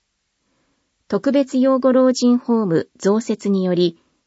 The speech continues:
入所待ち問題の解決へ。文化に強い。小石川植物園とパリ植物園の交流を促進し、パリ五区との文化友好区協定へ。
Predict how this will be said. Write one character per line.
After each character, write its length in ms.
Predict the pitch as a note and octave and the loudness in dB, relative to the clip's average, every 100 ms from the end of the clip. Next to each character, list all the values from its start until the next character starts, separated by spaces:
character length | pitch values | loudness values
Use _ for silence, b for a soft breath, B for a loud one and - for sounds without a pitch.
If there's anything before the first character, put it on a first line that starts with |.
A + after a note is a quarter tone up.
| - | 0
入 200 | G3+ C4+ | 2 2
所 140 | D4 | 2
待 180 | C#4 C#4 | -2 0
ち 80 | C4+ | 0
問 240 | C4+ C4+ | 2 2
題 220 | B3 F#3 D#3 | 0 -4 -6
の 100 | D3+ | -8
解 220 | D#3 D#3 | -8 -8
決 300 | D3+ - C#3 | -10 -10 -10
へ。 180 | C#3+ _ _ _ _ _ _ _ _ _ _ _ _ _ _ _ _ _ F3+ | -10 _ _ _ _ _ _ _ _ _ _ _ _ _ _ _ _ _ 0
文 240 | C4+ D4+ | 2 2
化 160 | A#3 E3 | -2 -6
に 140 | C#3 | -8
強 340 | - D#3+ D#3+ | -10 -6 -4
い。 140 | C#3+ - _ _ _ _ _ _ _ _ _ _ | -4 -8 _ _ _ _ _ _ _ _ _ _
小 160 | - A#3 | -2 0
石 200 | C4 - | 0 -4
川 240 | B3 A#3+ | -4 -2
植 260 | A#3+ A#3 A#3+ | -2 -4 -2
物 240 | A#3+ - | -4 -4
園 200 | A3 F#3+ | -4 -4
と 280 | E3+ D#3+ D#3+ _ _ _ - | -4 -4 -4 _ _ _ -6
パ 140 | F#3+ | -2
リ 100 | C4+ | -2
植 300 | C#4+ C4+ D4+ | -2 -4 -2
物 260 | D4 - C#4+ | -2 -2 -2
園 200 | A#3 E3 | 0 -2
の 120 | D3 - | -6 -4
交 240 | F3+ F3 F3 | -2 0 0
流 80 | E3+ | 0
を 80 | E3 | -2
促 240 | E3+ E3+ | -6 -10
進 260 | - D#3+ D#3 | -8 -6 -6
し、 320 | - D3 - _ _ _ _ _ _ | -6 -8 -10 _ _ _ _ _ _
パ 100 | C4 | 0
リ 140 | B3+ F#3+ | 0 2
五 160 | A#3 | 0
区 120 | B3+ - | -2 -4
と 120 | F#3+ | 0
の 240 | E3+ E3+ b b b - | 0 -2 b b b 2
文 260 | C#4 B3+ | 4 4
化 120 | G#3+ | 0
友 280 | D#3 F3 B3 | 0 2 2
好 260 | B3+ C#4 C4 | 0 -4 -4
区 140 | - | -6
協 220 | - A3 | -6 -4
定 280 | G#3 D#3+ C3+ | -4 -8 -6
へ。 200 | B2+ - | -8 -12